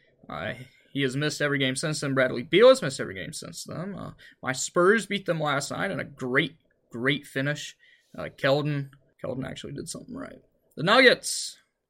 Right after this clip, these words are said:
are four and oh. The Mavericks are three and oh. Luka's been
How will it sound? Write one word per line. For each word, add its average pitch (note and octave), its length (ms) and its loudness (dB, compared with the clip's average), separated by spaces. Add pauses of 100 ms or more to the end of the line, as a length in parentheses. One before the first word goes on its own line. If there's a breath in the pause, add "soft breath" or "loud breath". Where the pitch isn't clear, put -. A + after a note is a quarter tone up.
(220)
are B2 100 -6
four F#3+ 240 2
and E3 100 2
oh. D3 140 4
The C3 60 0
Mavericks D#3 420 2
are C#3+ 100 2
three D#3 320 0
and D3 120 0
oh. C#3 180 0
Luka's C#3 380 -4
been B2+ 420 -4